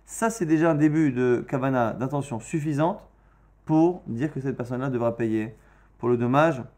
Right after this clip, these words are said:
euh, indirect qui sera occasionné. Amalé Abaye, Abaye objecte, il dit, attends, mais si c'est ça, si t'es en train de dire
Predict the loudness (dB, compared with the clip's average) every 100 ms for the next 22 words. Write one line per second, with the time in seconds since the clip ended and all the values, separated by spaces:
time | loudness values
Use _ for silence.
0 | _ _ _ -6 -2 0 2 2 0 -4
1 | -10 _ _ _ _ -12 -6 -2 0 -2
2 | -4 -4 -4 0 2 4 4 4 2 -2
3 | -2 0 2 2 0 -4 -2 -6 -6 -6
4 | -6 -8 -10 -6 -4 -2 -2 0 -4